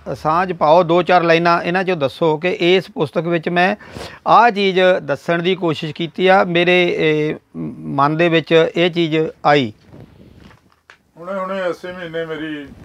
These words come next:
Speaker 2: ਨਵੀਂ ਪੁਸਤਕ ਆਈ ਆ, ਔਰਤ ਦਾ ਸਮਾਜ ਲਈ ਯੋਗਦਾਨ ਤੇ ਹੋਰ ਨਿਬੰਧ। ਤੇ ਇਹ ਪੁਸਤਕ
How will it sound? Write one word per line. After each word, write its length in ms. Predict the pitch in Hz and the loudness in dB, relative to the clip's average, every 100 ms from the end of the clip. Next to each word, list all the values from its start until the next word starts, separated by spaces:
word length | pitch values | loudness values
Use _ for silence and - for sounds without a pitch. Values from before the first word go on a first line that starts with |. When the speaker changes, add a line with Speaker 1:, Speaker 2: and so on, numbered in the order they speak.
| 135 | -16
Speaker 2:
ਨਵੀਂ 300 | 139 151 147 | -12 -12 -12
ਪੁਸਤਕ 400 | 147 - 147 135 | -14 -12 -10 -6
ਆਈ 240 | 127 131 | -6 -6
ਆ, 120 | 131 131 - - - - - - - _ _ _ _ _ _ _ _ _ | -10 -12 -14 -16 -16 -16 -20 -20 -20 _ _ _ _ _ _ _ _ _
ਔਰਤ 300 | 143 147 160 | -10 -6 -6
ਦਾ 180 | 151 170 | -4 -4
ਸਮਾਜ 400 | 156 147 143 147 | -6 -10 -8 -8
ਲਈ 340 | 151 156 151 160 _ _ 127 | -8 -12 -12 -16 _ _ -18
ਯੋਗਦਾਨ 460 | 139 139 143 160 160 - | -14 -10 -6 -6 -8 -12
ਤੇ 140 | 151 | -12
ਹੋਰ 220 | 131 143 | -8 -10
ਨਿਬੰਧ। 380 | 139 143 151 156 139 - _ _ - - - _ _ _ _ _ _ _ _ _ _ _ _ _ _ 143 - _ | -10 -12 -12 -14 -16 -18 _ _ -20 -20 -20 _ _ _ _ _ _ _ _ _ _ _ _ _ _ -20 -20 _
ਤੇ 80 | 165 | -16
ਇਹ 60 | 208 | -16
ਪੁਸਤਕ 760 | 190 180 - 185 180 175 165 | -16 -16 -12 -10 -6 -4 -4